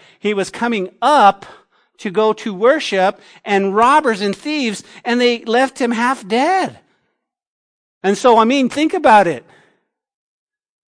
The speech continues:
These are questions that are, that are plaguing man.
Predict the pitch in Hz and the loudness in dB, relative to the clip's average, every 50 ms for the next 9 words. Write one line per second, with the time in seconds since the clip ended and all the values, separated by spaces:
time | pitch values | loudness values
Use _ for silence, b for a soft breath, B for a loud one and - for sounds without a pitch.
0 | _ _ _ - 214 254 226 277 254 226 - - - 226 247 277 285 - - - | _ _ _ -4 -2 0 2 2 2 0 0 -2 0 2 2 2 2 -2 -4 -6
1 | 214 190 185 185 185 196 196 - - - b b b b 214 214 208 202 190 196 | -2 -2 0 0 0 -2 -4 -8 -14 -20 b b b b -2 0 2 2 2 0
2 | 190 185 b b b b b 208 208 202 196 180 - - - 226 233 277 302 320 | 0 -4 b b b b b 2 2 4 2 0 -2 -4 -2 0 2 2 2 0
3 | 277 220 190 180 180 180 185 185 b b b b 214 247 285 294 254 185 160 139 | 0 0 0 2 2 0 -2 -4 b b b b -2 0 2 2 2 0 -2 -4
4 | 120 - | -8 -12